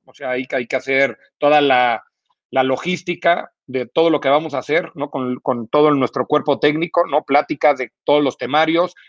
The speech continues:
revisar las tareas que se le manda a los jugadores, estar checando la visoría a ellos, ¿no? Por ejemplo, ahorita vamos a ir al Spirit Cup y es-,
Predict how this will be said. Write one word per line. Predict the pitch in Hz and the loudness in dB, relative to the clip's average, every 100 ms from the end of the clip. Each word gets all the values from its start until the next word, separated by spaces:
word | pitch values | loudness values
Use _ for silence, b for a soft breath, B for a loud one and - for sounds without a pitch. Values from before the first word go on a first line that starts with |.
| _ | _
revisar | 135 127 151 | -6 -2 0
las | 160 143 | 0 0
tareas | 131 156 165 | 0 0 -2
que | 151 | -6
se | 139 | -8
le | |
manda | 127 147 | -6 -4
a | 151 | -4
los | 123 | -4
jugadores, | - 123 135 160 180 - b b b _ | -4 -2 0 -2 -2 -8 b b b _
estar | 123 - - | -2 -2 0
checando | 180 - 202 185 135 | -2 0 0 0 0
la | 131 | -2
visoría | 127 135 131 160 | -2 -8 -4 0
a | 147 | 2
ellos, | 160 165 131 | 0 -2 -6
¿no? | 156 | -8
Por | 139 | -8
ejemplo, | 127 151 | -8 -6
ahorita | 139 156 165 | -6 -2 -2
vamos | 156 151 | -2 -2
a | 151 | -4
ir | |
al | 147 135 | -6 -6
Spirit | 123 _ 151 143 | -16 _ -4 -2
Cup | - 180 208 _ _ _ | 0 0 -2 _ _ _
y | 143 | -2
es-, | 160 | -2